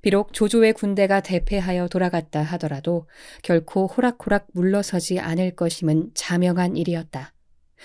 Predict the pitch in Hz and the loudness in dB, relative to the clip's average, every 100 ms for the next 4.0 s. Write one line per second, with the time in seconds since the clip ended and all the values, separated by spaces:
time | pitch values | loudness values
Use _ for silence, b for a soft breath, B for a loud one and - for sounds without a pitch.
0 | B B 202 190 190 220 156 - 208 208 | B B -2 2 2 4 2 2 2 4
1 | 208 208 190 170 - 196 - 175 180 196 | 4 2 2 -2 0 -2 2 0 2 2
2 | 196 - 190 190 - 190 175 175 - 170 | 0 0 0 -2 -2 0 0 0 -2 -2
3 | - 180 165 165 170 160 147 139 185 175 | 0 2 4 4 2 0 -2 -2 -2 -4